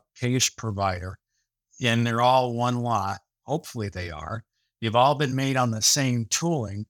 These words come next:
so the case wall variation ought to be pretty, pretty small. Where the variation really comes in is the, is the, the, the web, essentially the,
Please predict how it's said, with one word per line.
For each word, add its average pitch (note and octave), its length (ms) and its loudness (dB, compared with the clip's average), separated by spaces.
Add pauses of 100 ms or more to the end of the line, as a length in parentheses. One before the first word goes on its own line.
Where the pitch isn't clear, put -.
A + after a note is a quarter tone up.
(220)
so A#2 160 -8
the A2+ 100 -4
case C#3 420 0
wall C3 460 2
variation A#2 720 0
ought A2 140 0
to A2 80 -4
be G#2 240 -12
pretty, G#2 360 -10 (400)
pretty A2 280 -4
small. G2 720 0 (420)
Where C3+ 240 0
the B2 140 0
variation C#3 680 0
really C3+ 240 -2
comes A#2 440 0
in E3 160 0
is A#2+ 240 0
the, A2 260 -4 (500)
is A2+ 260 0
the, G#2+ 260 -2 (480)
the, G#2+ 520 0 (180)
the G#2 100 -6
web, G2+ 500 2
essentially A2 540 0
the, G2+ 260 -4